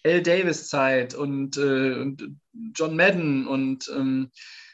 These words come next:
du warst im, äh, im, im Super Bowl zuletzt, äh, ich glaub, zweitausendzwei, ne, mit, mit Rich Gannon als Quarterback oder, oder drei, zweitausenddrei, als du dann verloren hast gegen die Tampa Bay Buccaneers,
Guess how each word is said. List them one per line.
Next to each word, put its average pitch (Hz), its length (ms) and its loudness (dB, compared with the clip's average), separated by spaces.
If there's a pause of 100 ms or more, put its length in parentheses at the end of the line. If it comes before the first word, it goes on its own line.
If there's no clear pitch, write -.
(140)
du 139 140 -6
warst 156 360 0
im, 151 580 -2
äh, 143 280 -2
im, 143 280 -4
im 143 140 -8
Super 190 280 2
Bowl 160 200 2
zuletzt, 160 500 -6
äh, 147 120 -2
ich 147 120 -4
glaub, - 180 -2
zweitausendzwei, 151 840 0
ne, 156 200 2
mit, 147 200 -4
mit 147 220 -6
Rich 147 220 0
Gannon 175 260 4
als 147 200 0
Quarterback 143 600 0
oder, 127 300 0
oder 123 140 0
drei, 131 360 4
zweitausenddrei, 127 580 -2
als 135 180 2
du 143 60 -6
dann 135 140 -2
verloren 143 280 -2
hast 135 120 -4
gegen 139 160 -2
die 127 160 -6
Tampa 147 240 -4
Bay 127 120 -8
Buccaneers, - 1120 -4